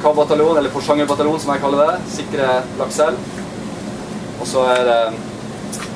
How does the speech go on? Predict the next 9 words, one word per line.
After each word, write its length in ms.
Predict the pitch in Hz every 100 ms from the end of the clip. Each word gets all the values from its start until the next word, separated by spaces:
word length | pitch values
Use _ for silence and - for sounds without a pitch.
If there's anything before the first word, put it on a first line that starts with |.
| - -
Heimevernet 420 | 139 135 127 110
som, 160 | 123 110 110
eh, 220 | 107 107 107 - - - - - - - -
får 140 | 135
en 80 | 123
rolle 160 | 123 120
i 80 | 107
alt 140 | -
det. 100 | -